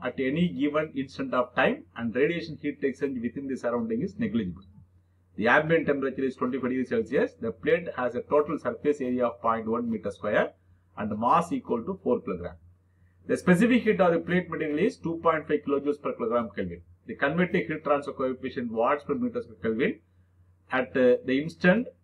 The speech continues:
when the plate temperature is to, two twenty-five degrees Celsius, and the change in plate temperature with the time D T by D T equal to minus point zero two Kelvin per second is,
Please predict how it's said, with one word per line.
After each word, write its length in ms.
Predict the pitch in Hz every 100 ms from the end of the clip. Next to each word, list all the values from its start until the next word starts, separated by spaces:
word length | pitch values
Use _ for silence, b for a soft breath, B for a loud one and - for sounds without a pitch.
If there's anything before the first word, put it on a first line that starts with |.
| -
when 240 | 127 131
the 140 | 123 -
plate 300 | 147 175 202
temperature 420 | - 151 147 147 139
is 160 | 143
to, 220 | - 143 -
two 160 | - 196
twenty-five 380 | 175 147 139 123
degrees 240 | 127 135
Celsius, 480 | 127 120 120 165 - _ _ _ _ -
and 140 | 113
the 100 | 120
change 420 | - 160 202 196
in 200 | 196 196 -
plate 300 | 147 175 185
temperature 480 | 165 156 151 147 165
with 160 | 135
the 120 | 123 117
time 420 | - 143 127 92
D 240 | 98 165 170
T 140 | 175
by 180 | 156 139 117
D 120 | 135
T 100 | 135
equal 200 | 120 120
to 140 | 123 165
minus 480 | 107 123 147 180
point 400 | - 127 123 123
zero 220 | 113 131 127
two 200 | 175 180
Kelvin 320 | - 123 127 127
per 120 | 110
second 400 | - 110 117 110
is, 240 | 175 294